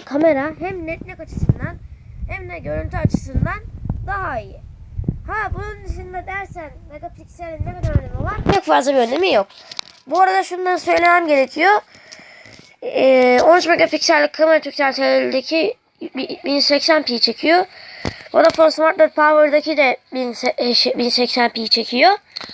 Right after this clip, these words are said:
Ee, bunu belirtmiş olalım. İkisi de bin seksen p çekiyor, bunu belirteyim. Ama Turkcell T elli her zaman kamera konusunda Vodafone Smart dört Power'ı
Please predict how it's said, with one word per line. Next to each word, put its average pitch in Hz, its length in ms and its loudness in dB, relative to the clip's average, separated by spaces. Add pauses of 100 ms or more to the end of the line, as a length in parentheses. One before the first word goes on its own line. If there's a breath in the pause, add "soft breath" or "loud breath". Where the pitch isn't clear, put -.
(760 loud breath)
Ee, 254 340 4
bunu 311 240 8
belirtmiş 294 400 4
olalım. 262 300 4 (880 loud breath)
İkisi 302 320 2
de 285 60 4
bin 294 140 4
seksen 294 420 2
p 339 160 -2
çekiyor, 302 400 2
bunu 311 100 4
belirteyim. 294 440 4
Ama 311 140 6
Turkcell 302 440 2
T 269 120 -4
elli 285 420 4
her 302 180 2
zaman 254 220 -2
kamera 262 280 2
konusunda 247 500 0
Vodafone 254 280 2
Smart 240 320 0
dört 247 180 2
Power'ı 233 460 2